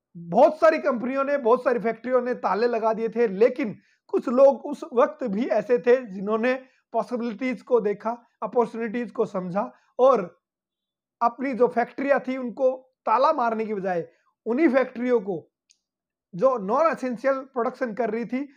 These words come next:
उनको एसेंशियल प्रोडक्शन में तब्दील कर दिया। एग्जांपल के तौर पे, जहां शराब बन रही थी वहां सैनिटाइजर बनना स्टार्ट हो गया। दोनों का जो बेसिक रॉ मटेरियल है वो है अल्कोहल। दोनों को बनाने में अल्कोहल की नीड होती है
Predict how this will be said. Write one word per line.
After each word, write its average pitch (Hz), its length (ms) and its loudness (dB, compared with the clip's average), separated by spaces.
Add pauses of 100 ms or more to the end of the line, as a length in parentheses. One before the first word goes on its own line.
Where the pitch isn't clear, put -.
(140)
उनको 233 220 0
एसेंशियल 277 480 0
प्रोडक्शन 262 480 0
में 254 200 -4 (520)
तब्दील 202 360 -4
कर 190 200 -2
दिया। 170 240 -4
एग्जांपल 247 480 0
के 254 100 -6
तौर 240 240 4
पे, 240 200 2 (380)
जहां 226 260 2
शराब 233 380 2
बन 233 180 -2
रही 214 180 0
थी 247 360 -6 (140)
वहां 208 140 0
सैनिटाइजर 208 600 -2
बनना 190 320 -6
स्टार्ट 180 320 -8
हो 180 120 -6
गया। 214 200 0 (360)
दोनों 254 380 2
का 262 140 0
जो 233 180 0
बेसिक 214 520 2
रॉ 233 180 4
मटेरियल 220 420 0
है 214 240 0 (240)
वो 208 140 0
है 208 160 4 (840)
अल्कोहल। 185 500 -4 (1040)
दोनों 262 360 0
को 302 80 -2
बनाने 233 380 0
में 262 100 -4
अल्कोहल 240 380 0
की 240 200 -6
नीड 208 340 -4
होती 208 380 0
है 233 200 0